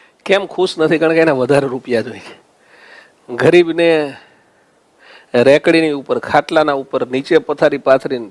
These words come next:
ફૂટપાથ ઉપર પથારી પાથરીને જેવી ઊંઘ આવે છે ને, એવી ઊંઘ રૂપિયાવાળાને દવાની ટીકડી લઈને નથી આવતી.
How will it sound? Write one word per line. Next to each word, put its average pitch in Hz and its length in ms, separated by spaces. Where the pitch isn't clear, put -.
ફૂટપાથ 190 440
ઉપર 190 180
પથારી 175 320
પાથરીને 165 360
જેવી 160 180
ઊંઘ 156 240
આવે 147 200
છે 147 100
ને, 117 180
એવી 160 200
ઊંઘ 151 260
રૂપિયાવાળાને 135 720
દવાની 135 380
ટીકડી 135 360
લઈને 113 260
નથી 113 160
આવતી. - 280